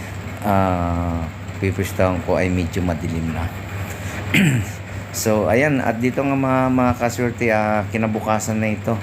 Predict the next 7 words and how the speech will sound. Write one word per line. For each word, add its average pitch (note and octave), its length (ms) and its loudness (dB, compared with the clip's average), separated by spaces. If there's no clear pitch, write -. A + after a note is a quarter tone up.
no? G#2 160 0
Medyo F#2+ 240 2
nag-ikot G2 400 -2
ako G2 240 -2
dito G2 240 2
sa G2 480 4
harap G2 320 0